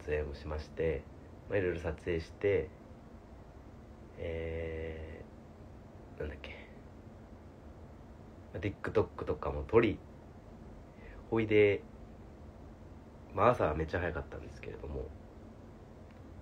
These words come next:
ほいで、力也と、お待たせいたしました。お待たせしすぎたかもしれません。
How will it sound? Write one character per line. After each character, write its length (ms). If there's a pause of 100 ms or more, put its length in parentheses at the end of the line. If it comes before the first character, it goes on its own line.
(460)
ほ 100
い 60
で、 320 (760)
力 220
也 120
と、 280 (240)
お 40
待 140
た 80
せ 100
い 60
た 100
し 80
ま 100
し 60
た。 260
お 60
待 120
た 120
せ 20
し 40
す 140
ぎ 60
た 120
か 60
も 100
し 100
れ 80
ま 120
せ 120
ん。 80